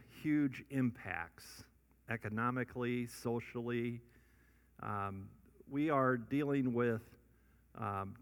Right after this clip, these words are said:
times like we have really not seen before in our lifetime. There is confusion, there is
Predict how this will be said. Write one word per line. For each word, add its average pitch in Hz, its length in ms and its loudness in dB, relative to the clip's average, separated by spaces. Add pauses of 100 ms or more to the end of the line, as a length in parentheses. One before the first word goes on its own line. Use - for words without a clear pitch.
(120)
times 127 460 0
like 113 240 -2
we 123 140 0
have 113 220 0
really 120 260 2
not 110 400 -2
seen 143 320 -6
before 104 480 -2
in 107 160 -2
our 104 180 -2
lifetime. 107 760 -4 (420)
There 127 180 4
is 120 440 0
confusion, 151 960 0 (420)
there 117 280 4
is 110 220 0